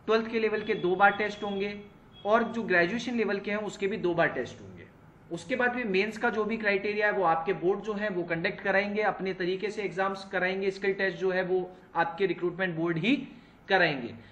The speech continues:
लेकिन सीईटी आपको छह बार ये exam कराएगा।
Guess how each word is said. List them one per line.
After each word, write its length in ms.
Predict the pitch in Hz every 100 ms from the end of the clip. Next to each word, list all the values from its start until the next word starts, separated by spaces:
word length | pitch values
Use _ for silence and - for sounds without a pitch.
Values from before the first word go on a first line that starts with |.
| -
लेकिन 260 | 156 185 247
सीईटी 720 | - 220 233 240 269 269 262 226
आपको 340 | 220 - 226
छह 440 | 226 - 214 247
बार 360 | 262 208 208 214
ये 260 | 175 196 208
exam 400 | 175 156 180 190
कराएगा। 640 | 185 170 160 175 196 202